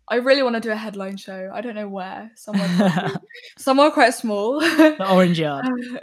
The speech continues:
Speaker 1: the Orange Yard.
Speaker 2: <laughs>
Speaker 1: Yeah, maybe. Yeah. And I also, s-, my local, I love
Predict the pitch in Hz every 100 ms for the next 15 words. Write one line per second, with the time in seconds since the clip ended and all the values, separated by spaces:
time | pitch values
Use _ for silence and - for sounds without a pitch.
0 | 262 269 285 277 262 226 214 214 208 175
1 | 196 165 - 202 - 254 240 226 254 269
2 | 233 202 247 _ _ _ _ _ _ _
3 | _ _ _ 277 - - - _ - 254
4 | 269 277 269 226 220 214 214 202 190 190
5 | 185 185 190 190 185